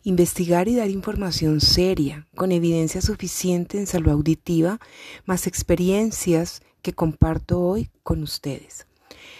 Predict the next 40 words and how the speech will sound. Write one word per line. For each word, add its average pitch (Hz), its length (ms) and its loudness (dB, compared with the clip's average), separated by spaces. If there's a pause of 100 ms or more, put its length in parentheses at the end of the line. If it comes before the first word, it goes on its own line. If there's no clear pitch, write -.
(160)
Nuestro 196 320 2
tema 202 320 0
del 226 180 4
día 165 220 4
de 185 180 2
hoy 190 420 2
es - 280 -6
un 165 100 -2
tema 175 440 0
que - 140 -8
sin 160 240 -2
lugar 143 320 -2
a 151 120 0
dudas 165 320 0
será 143 220 0
relevante. 147 760 0 (160)
Vamos 175 280 -2
a 220 40 -2
hablar 180 280 0
de 190 100 0
la 202 100 -6
salud 165 240 -6
auditiva 165 680 0 (600)
y 214 100 2
el 196 140 4
ruido 180 400 4
del 156 200 2
tráfico. - 680 -4 (480)
Son 208 180 0
muchas 214 220 4
las 233 180 4
investigaciones 180 1080 0
que 170 160 -4
se 160 300 2
han 151 240 2
hecho 180 260 -2
en 180 60 -2
los 165 180 -4
últimos 175 460 -2
años 151 400 0